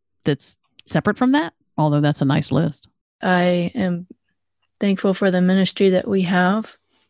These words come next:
Speaker 2: with Mending the Soul, and I started my own podcast, The Wounds of the Faithful, in October, in the middle of this pandemic, because, you know, people need to hear this mes-, message,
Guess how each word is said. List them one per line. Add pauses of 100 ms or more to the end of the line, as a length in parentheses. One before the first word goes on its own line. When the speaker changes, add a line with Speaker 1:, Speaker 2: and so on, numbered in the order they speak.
(720)
Speaker 2:
with
Mending
the
Soul,
and (760)
I
started
my
own
podcast, (800)
The
Wounds
of
the
Faithful,
in
October,
in
the
middle
of
this
pandemic, (800)
because,
you
know,
people
need
to
hear
this
mes-,
message,